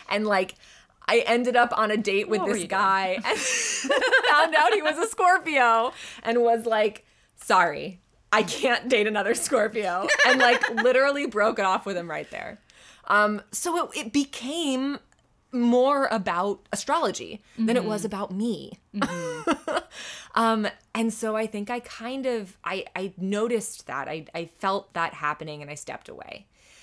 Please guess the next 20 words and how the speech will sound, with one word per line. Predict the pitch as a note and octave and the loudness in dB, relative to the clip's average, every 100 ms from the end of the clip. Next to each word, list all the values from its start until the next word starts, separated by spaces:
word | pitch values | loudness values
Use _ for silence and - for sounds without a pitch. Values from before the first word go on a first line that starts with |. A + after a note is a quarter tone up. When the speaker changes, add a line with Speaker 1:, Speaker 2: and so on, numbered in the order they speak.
| - - | -20 -4
Speaker 1:
Um, | F3+ F3 F3 - _ | -2 0 -2 -10 _
and | - G3+ G3 | -4 -2 -2
that | A#3+ | -4
was | E4+ F#4+ D4 - - _ _ - - - | -6 -6 -8 -10 -14 _ _ -20 -20 -18
you | G#3 F#3+ | -16 -14
know, | C#3+ | -12
probably | C#3+ - A#3 G3+ D#3+ | -14 -14 -12 -12 -12
seven | - F3 G3+ | -12 -12 -10
or | D#3+ | -10
eight | D3 C#3+ | -12 -10
years | D#3 E3+ | -10 -10
ago | - G2 - | -10 -12 -12
that | - - | -12 -8
I | D3+ D3+ | -8 -8
fully | - G#3+ A#3+ F#3 | -8 -4 -4 -4
stepped | C#3+ - D#3 - | -8 -8 -8 -8
away | D3 D3 E3 B2+ C#3 | -8 -4 -4 -6 -10
from | - D3 C#3+ C3 C3 - | -12 -8 -8 -8 -14 -16
astrology. | D3+ - F3 D#3 C3 - - F3+ _ _ _ - | -10 -2 0 0 -4 -12 -14 -16 _ _ _ -4
Um, | E3+ D#3 D3+ C#3+ | -2 -2 -4 -10